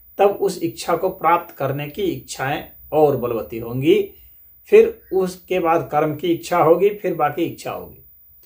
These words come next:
तो पहले पाने की इच्छा हो जाएगी, भोगने की इच्छा हो जाएगी, फिर जो है उसके हिसाब से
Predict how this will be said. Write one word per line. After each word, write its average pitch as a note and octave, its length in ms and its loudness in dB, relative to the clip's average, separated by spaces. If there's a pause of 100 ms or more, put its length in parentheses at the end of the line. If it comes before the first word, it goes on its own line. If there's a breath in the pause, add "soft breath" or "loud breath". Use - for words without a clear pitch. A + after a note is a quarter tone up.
(300 soft breath)
तो - 60 -8
पहले C#3+ 360 0
पाने C#3+ 360 -4
की D#3 200 -6
इच्छा D3+ 240 -6
हो C#3 140 2
जाएगी, D3+ 260 0
भोगने C3 380 -4
की D3+ 140 -8
इच्छा D3 300 -4
हो C#3+ 100 2
जाएगी, D#3 600 2 (420 soft breath)
फिर G3 180 4
जो E3 120 4
है F3 360 0 (340)
उसके C3+ 220 -8
हिसाब C#3 300 -2
से - 460 0